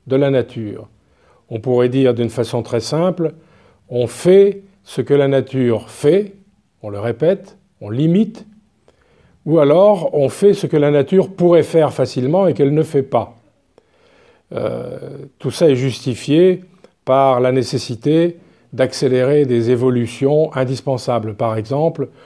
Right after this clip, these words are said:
toutes les techniques naturelles qui vont per-, pouvoir permettre de résister à la sécheresse pour un certain nombre de plantes. Mais tout cela, on le comprend, doit se faire en respectant des principes de prudence.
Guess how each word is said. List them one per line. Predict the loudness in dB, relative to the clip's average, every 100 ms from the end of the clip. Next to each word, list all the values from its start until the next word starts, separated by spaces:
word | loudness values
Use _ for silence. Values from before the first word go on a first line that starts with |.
| _ -8
toutes | -4
les | -2 -2
techniques | -2 -2 -2 -2 -8 -20 _ _ -6
naturelles | -2 -2 0 2 2 2 0 -8 _ _
qui | -6
vont | -4 -2
per-, | 0 -2 -2
pouvoir | -4 -2 -2
permettre | -2 -2 0 0 -2 -8 _ _ _ _ _ _ _
de | -2 0 2
résister | 2 0 0 -4 0 2
à |
la | 2
sécheresse | 0 -4 -2 -2 -2
pour | -4 -6
un |
certain | -4 -6 -4
nombre | -2 -2 -2 -2
de |
plantes. | -2 -4 -4 -6 -12 -20 _ _ _ _ _ _ _
Mais | -2 2 4 2 0 -6 -8
tout | -8
cela, | -2 2 2
on | 2
le |
comprend, | 0 -4 0 2 4 2 -4 -20 _ _ _
doit | -2 -2
se | -2
faire | 0 2 4
en | 2
respectant | 0 -4 -6 -2 0
des | 0
principes | -2 -6 -4 -6 -8 _ _ _ _
de | -6 -4
prudence. | -2 0 0 -2 -6 -14